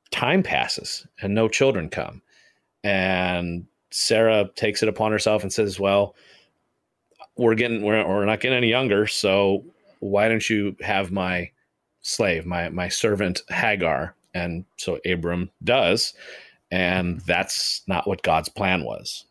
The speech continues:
I mean, so Abram has a child with Hagar, names it Ishmael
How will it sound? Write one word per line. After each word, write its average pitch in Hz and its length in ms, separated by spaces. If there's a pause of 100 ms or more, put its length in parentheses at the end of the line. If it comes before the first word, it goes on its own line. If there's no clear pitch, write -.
I 82 60
mean, 76 240
so 80 360 (540)
Abram 117 480 (1300)
has 117 320
a 101 60
child 120 280
with 104 100
Hagar, 101 500
names 98 300
it 98 140
Ishmael 95 600